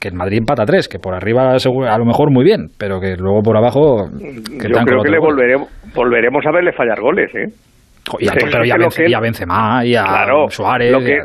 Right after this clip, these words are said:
Speaker 2: no, pero, pero yo creo que Benzema tiene mucho más gol. Es decir, Benzema... y, y lo tenía, para que durante unos años estaba tan obsesionado, eh, en que lo metiera Cristiano... y, y, y en ese, esa falta de egoísmo que tiene él,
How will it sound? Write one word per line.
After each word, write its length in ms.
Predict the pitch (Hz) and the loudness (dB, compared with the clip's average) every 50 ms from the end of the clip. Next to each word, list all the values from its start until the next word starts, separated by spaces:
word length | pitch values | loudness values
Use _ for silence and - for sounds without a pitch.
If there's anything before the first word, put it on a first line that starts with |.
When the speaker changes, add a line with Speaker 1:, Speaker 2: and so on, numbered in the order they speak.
| - _ - | -8 _ -6
Speaker 2:
no, 240 | 156 147 151 135 120 - | -2 0 0 0 0 -2
pero, 200 | 123 117 113 113 113 113 113 113 117 117 110 107 113 - 110 | -2 -2 0 0 2 2 2 0 0 0 -2 -2 -4 -6 -4
pero 240 | - 110 104 104 104 | -4 -2 -2 -2 -2
yo 100 | 101 107 107 | -2 -2 -2
creo 140 | 113 117 113 | -2 -2 0
que 100 | 117 117 | 0 -2
Benzema 300 | 113 - 110 110 110 107 | -2 -4 -4 -4 -4 -2
tiene 160 | 98 110 110 110 | -2 -2 -4 -4
mucho 240 | 110 113 - - | -6 -6 -4 -2
más 160 | 107 101 98 95 | -2 0 0 0
gol. 240 | 120 123 107 85 69 - - - _ _ | 0 0 -2 -4 -10 -16 -20 -20 _ _
Es 160 | - 110 98 98 | -6 -6 -4 -2
decir, 140 | 110 110 101 | -2 -2 -2
Benzema... 420 | 107 104 101 - 110 113 127 139 135 - | -4 -4 -4 -4 -4 -2 -2 -2 -4 -4
y, 240 | 143 123 123 - 131 | -6 -6 -6 -4 -2
y 20 | |
lo 140 | 123 127 127 | -2 0 0
tenía, 440 | - - 127 143 156 160 170 185 - - - _ _ _ | -2 -2 -2 0 0 0 0 -2 -4 -8 -18 _ _ _
para 180 | - 127 127 139 135 | -2 0 0 0 2
que 60 | 143 | 2
durante 340 | 147 147 143 139 123 139 139 | 2 2 2 0 0 0 0
unos 260 | 143 147 151 - - | 2 0 0 0 0
años 240 | 165 165 156 143 117 | -2 0 0 -2 -2
estaba 240 | - 139 139 151 | 0 0 0 2
tan 160 | 147 151 147 147 | 2 0 -2 -2
obsesionado, 640 | 139 - - 131 - 143 131 139 165 175 143 - - - - _ _ _ | -2 -4 -4 -6 -4 -2 -2 0 0 0 0 -2 -6 -16 -20 _ _ _
eh, 220 | - 117 113 127 151 - | -6 -6 -6 -6 -6 -6
en 160 | 160 127 120 | -6 -6 -4
que 180 | 110 131 120 117 | -2 0 0 0
lo 120 | 120 123 113 | 0 0 -2
metiera 360 | 113 113 113 131 135 147 143 | -2 -2 -2 0 0 0 0
Cristiano... 560 | 143 151 131 - - 160 170 170 180 196 202 196 - - _ _ _ _ | 0 -4 -4 -2 0 0 0 2 2 0 -2 -2 -8 -18 _ _ _ _
y, 80 | - 117 127 | -10 -10 -8
y, 640 | - 160 131 127 131 131 123 123 131 - - 117 | -6 -4 -4 -2 -2 -2 -2 -4 -4 -4 -2 -2
y 40 | 120 120 | 0 0
en 100 | 123 135 | 0 0
ese, 420 | 139 - - 156 139 135 131 131 135 | -2 0 0 0 0 2 0 0 -2
esa 160 | 127 - 139 | -2 -4 -4
falta 300 | - 139 139 143 135 147 | -2 0 -2 -2 0 0
de 60 | 143 135 | 0 0
egoísmo 420 | 127 127 139 147 139 135 139 135 | 2 2 0 0 0 0 -2 -2
que 80 | 123 131 | -2 -2
tiene 320 | 113 135 131 131 135 151 156 | -2 -2 0 0 0 0 0
él, 160 | 147 135 - | 0 -2 -4